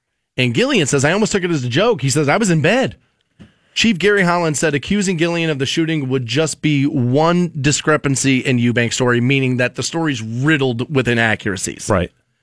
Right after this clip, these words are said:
Speaker 1: So this kid's gonna get paid.
Speaker 2: Well, and
Speaker 1: I would think.
Speaker 2: it kinda has to be, right? I mean, like, rightfully so. I, I, I would have to assume that, like, you know, as a, a young person that now has the stigma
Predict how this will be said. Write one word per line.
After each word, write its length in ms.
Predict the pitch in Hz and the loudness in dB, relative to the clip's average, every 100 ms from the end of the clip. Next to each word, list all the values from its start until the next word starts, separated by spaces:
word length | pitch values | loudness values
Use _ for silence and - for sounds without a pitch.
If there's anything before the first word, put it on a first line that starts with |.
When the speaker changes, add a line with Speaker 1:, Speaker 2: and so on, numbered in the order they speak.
| _ _ - | _ _ -2
Speaker 1:
So 160 | 180 | 0
this 180 | 165 254 | 2 2
kid's 260 | - 220 135 | 0 -2 0
gonna 260 | 175 156 | -2 -2
get 160 | 113 - | -4 -2
paid. 380 | 123 90 64 - - - - - | -2 -2 -8 -20 -20 -20 -16 -6
Speaker 2:
Well, 380 | 104 87 90 - | -2 -2 -6 -6
and 240 | 113 85 - | -6 -4 -2
Speaker 1:
I 160 | 175 175 | 2 2
would 180 | 156 131 | 0 0
think. 240 | 156 - | -2 -2
Speaker 2:
it 60 | - | -4
kinda 180 | 143 | -4
has 340 | 101 107 156 - | -4 -4 -6 -6
to 60 | 92 | -10
be, 160 | 80 90 | -10 -6
right? 360 | 113 147 202 101 | -2 0 0 0
I 60 | |
mean, 220 | 107 113 | 0 2
like, 160 | 113 107 | 2 2
rightfully 520 | 101 139 - 120 107 | 2 0 -2 -2 -2
so. 560 | 98 - 180 190 92 67 | -2 -2 0 0 -2 -4
I, 120 | 71 | -8
I, 340 | 69 101 107 120 | -6 -4 -2 0
I 140 | 123 | 0
would 100 | 135 | 0
have 240 | 131 180 | 0 0
to 100 | - | 0
assume 440 | 165 - 196 185 156 | -2 -2 -2 0 0
that, 140 | 139 | -2
like, 280 | 123 127 113 - - _ _ | -2 -2 -4 -14 -20 _ _
you 240 | - 165 135 | -6 -2 0
know, 280 | 113 98 98 | 0 0 -2
as 240 | - 143 123 | 0 0 0
a, 40 | |
a 300 | 131 120 - | 0 0 -2
young 340 | 123 160 190 160 | 0 2 0 0
person 460 | 165 175 151 147 | 0 0 0 0
that 120 | 127 | 0
now 300 | 117 127 135 | 0 0 0
has 480 | 123 139 139 123 104 | 0 2 2 0 -6
the 480 | 117 117 120 107 104 69 | -6 -2 2 0 -2 -10
stigma 420 | - - 254 180 | -10 -2 0 2